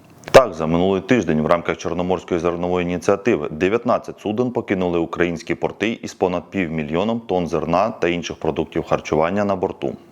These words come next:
За тиждень в інтересах Р Ф прохід Керченікальською протокою здійснили. До Чорного моря — сто тридцять чотири судна,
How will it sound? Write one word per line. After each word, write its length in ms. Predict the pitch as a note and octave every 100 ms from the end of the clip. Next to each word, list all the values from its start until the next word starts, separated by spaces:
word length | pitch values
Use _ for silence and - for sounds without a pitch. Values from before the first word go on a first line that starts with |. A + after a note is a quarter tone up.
| -
За 140 | G2+ A2
тиждень 480 | D3 C#3 G2 E2+
в 40 | E2+
інтересах 520 | D#2+ A2 G#2+ G#2+ -
Р 100 | B2
Ф 160 | A2+ -
прохід 300 | - - F#2+
Керченікальською 840 | - F#2 - F#2+ F2+ G2+ F#2 - F#2
протокою 560 | G2 G2+ G#2 - F2+
здійснили. 520 | E2+ G2+ A2 A#2 F#2+ - - _ _ - - -
До 140 | A2+
Чорного 480 | - D#3 A2 F#2 F2+
моря — 280 | F2 D#2 -
сто 200 | - G2+
тридцять 260 | C3+ C#3
чотири 320 | - C#3 A2+
судна, 460 | E2+ F2+ D#2+ C2+ -